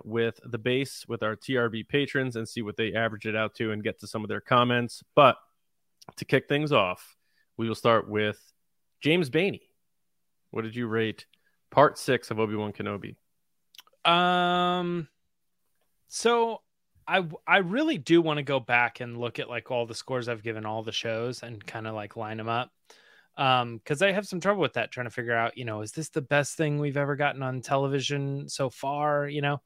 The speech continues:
Speaker 2: But I think it might be, so I give it a nine point five.
Speaker 1: Hoo, hoo, hoo, sizzling.
Speaker 2: Which
Speaker 1: Can't be
Speaker 2: is
Speaker 1: topped. Has never been
Speaker 2: Yeah.
Speaker 1: topped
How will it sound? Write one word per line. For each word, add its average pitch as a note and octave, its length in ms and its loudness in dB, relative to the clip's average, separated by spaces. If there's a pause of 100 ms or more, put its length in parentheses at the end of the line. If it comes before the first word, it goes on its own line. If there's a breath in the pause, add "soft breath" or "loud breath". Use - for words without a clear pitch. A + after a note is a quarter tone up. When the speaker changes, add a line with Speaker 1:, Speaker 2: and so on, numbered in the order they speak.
(520 soft breath)
Speaker 2:
But E3+ 520 8 (520)
I F3+ 120 6
think E4 340 4
it D#4+ 100 4
might C4 360 2
be, G3 460 4 (220)
so E3+ 840 6
I E3+ 100 4
give F3 160 2
it D#3+ 80 0
a D3+ 40 0
nine C#3+ 220 4
point C3 220 -8
five. - 240 -12 (960)
Speaker 1:
Hoo, D#4 260 -4
hoo, F4+ 280 4
hoo, F#4+ 300 6
sizzling. C3+ 1000 2 (1160)
Speaker 2:
Which C3 140 -8
Speaker 1:
Can't C#3+ 140 0
be C3 60 0
Speaker 2:
is A#2+ 120 -4
Speaker 1:
topped. - 440 -6
Has C#3+ 160 2
never E3 260 4
been A2+ 140 -2
Speaker 2:
Yeah. B2 140 -4
Speaker 1:
topped - 340 -12